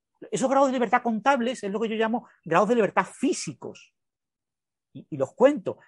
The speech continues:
Claro, la teoría puede tener, al ser continua, en su límite clásico, puede tener estados, eh, de liber-, grados de libertad, estados no físicos, que se pierden en la cuantización.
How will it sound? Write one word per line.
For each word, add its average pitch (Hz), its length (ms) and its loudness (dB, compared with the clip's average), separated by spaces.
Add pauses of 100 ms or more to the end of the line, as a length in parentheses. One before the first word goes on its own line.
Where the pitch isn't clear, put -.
(100)
Claro, 185 160 4
la 131 180 -2
teoría 156 240 0
puede 220 140 4
tener, 233 380 0 (100)
al - 120 -20
ser 160 140 -6
continua, 214 560 -2 (160)
en 147 80 -12
su 135 120 -12
límite 170 260 -2
clásico, 190 600 -2 (140)
puede 170 180 2
tener 202 440 -2
estados, 170 640 -2
eh, 175 160 -4 (480)
de 170 240 -2
liber-, 185 360 4
grados 170 340 2
de 202 80 2
libertad, 190 500 4
estados 180 420 0
no 180 200 2
físicos, - 800 -6 (640)
que 135 80 -6
se 143 160 -4
pierden 202 520 4
en 156 60 -2
la 147 80 4
cuantización. 135 720 -2